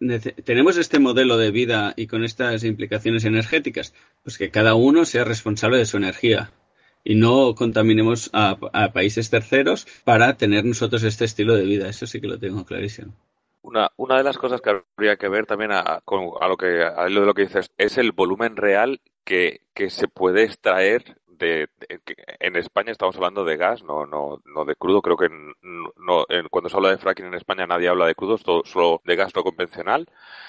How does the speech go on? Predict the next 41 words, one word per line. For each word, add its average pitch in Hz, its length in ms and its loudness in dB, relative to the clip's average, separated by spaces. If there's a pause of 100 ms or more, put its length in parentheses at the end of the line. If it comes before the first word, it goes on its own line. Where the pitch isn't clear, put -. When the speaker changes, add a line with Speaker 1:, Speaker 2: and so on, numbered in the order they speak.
(140)
Speaker 2:
El 117 140 2
volumen 127 480 -2
real 104 460 -2
que - 100 -16
se - 120 -16
puede 98 220 -2
este-, - 320 -6
extraer 95 580 -4
en 90 120 -12
los 80 160 -8
campos 95 300 -4
donde 95 160 -6
se 95 100 -10
puede 95 160 2
hacer 92 240 -4
fracking - 500 -6
y 120 120 -6
la 107 80 2
inversión. 123 680 -2
Y 110 120 -2
luego 127 520 2
el 110 140 -2
precio 104 320 -4
del 90 160 -2
crudo, 120 400 -10
porque, 85 800 -8 (380)
y 92 80 -8
del 82 320 0
gas. 113 340 0 (100)
Quiere 85 180 -6
decir 90 140 -14
que 85 220 -2
ahora 95 640 -2
que 95 120 -4
ha 98 40 4
bajado 113 360 0
mucho, 135 420 -12 (380)
igual 92 220 2
ahora 113 160 2
no 117 100 -6
es 90 80 -8